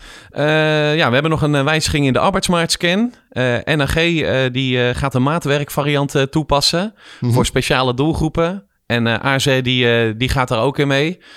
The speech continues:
Speaker 1: Maar let wel op, eh, Paul. Wel alleen maar voor N H G-aanvragen.
Speaker 2: Ja, dus daar maken we weer het onderscheid.
Speaker 1: Ja.
Speaker 2: Ja,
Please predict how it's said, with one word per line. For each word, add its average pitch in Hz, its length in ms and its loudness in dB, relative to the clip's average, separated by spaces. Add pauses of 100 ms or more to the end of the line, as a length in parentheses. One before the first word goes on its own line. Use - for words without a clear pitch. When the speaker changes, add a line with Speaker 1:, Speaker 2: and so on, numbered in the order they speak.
(240)
Speaker 1:
Maar 101 160 0
let 127 160 0
wel 131 160 2
op, 120 200 0
eh, 110 160 4
Paul. 110 440 0
Wel 123 280 0
alleen 131 240 2
maar 127 100 0
voor 113 220 -2
N - 20 0
H 107 60 -2
G-aanvragen. 98 400 -2
Speaker 2:
Ja, 107 80 2
dus 110 100 -2
daar 123 180 0
maken 120 180 -2
we 110 40 -8
weer 123 100 -2
het 156 80 -6
onderscheid. 107 460 -6
Speaker 1:
Ja. 135 100 0
Speaker 2:
Ja, - 160 -4